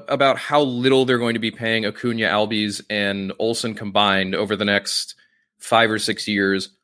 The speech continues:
on top of how little they owe to guys like Ian Anderson, and if he ever gets healthy, Mike Soroka, and basically all of their pitchers who are not named Charlie Morton.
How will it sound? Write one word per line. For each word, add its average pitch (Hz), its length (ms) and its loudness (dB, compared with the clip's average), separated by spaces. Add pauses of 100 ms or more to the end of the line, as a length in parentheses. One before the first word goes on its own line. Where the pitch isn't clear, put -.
(100)
on 113 160 0
top 127 320 2
of 123 160 2
how 117 160 4
little 113 320 2
they 107 160 2
owe 107 180 0
to 101 100 0
guys 101 280 -2
like 101 220 -4
Ian 98 200 -4
Anderson, 117 760 -2 (240)
and 101 220 -2
if 101 80 -4
he 101 100 0
ever 101 140 0
gets - 160 -2
healthy, 101 360 0
Mike 92 200 -2
Soroka, 113 680 -2 (260)
and 95 140 -10 (180)
basically 190 340 4
all 143 260 6
of 127 100 2
their 123 120 4
pitchers 113 440 -2
who 107 100 -8
are 101 100 -4
not 104 240 -2
named 101 220 -4
Charlie 95 300 -4
Morton. 92 420 -12